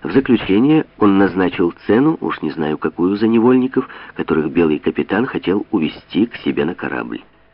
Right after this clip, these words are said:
Как только толмач перевёл по-французски предложение Таманго, Лиду чуть не упал навзничь от удивления и негодования.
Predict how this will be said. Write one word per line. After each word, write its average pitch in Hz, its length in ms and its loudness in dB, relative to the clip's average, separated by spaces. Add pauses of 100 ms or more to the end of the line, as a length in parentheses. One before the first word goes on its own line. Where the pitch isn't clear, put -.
(640)
Как 139 200 2
только 190 280 6
толмач 127 480 4
перевёл 117 320 6
по-французски 90 680 -2
предложение 76 640 -2
Таманго, 131 500 0 (540)
Лиду 135 320 6
чуть - 240 0
не 143 80 8
упал 143 300 6
навзничь 117 600 2
от - 160 -2
удивления 85 640 2 (120)
и 98 100 -2
негодования. 92 800 0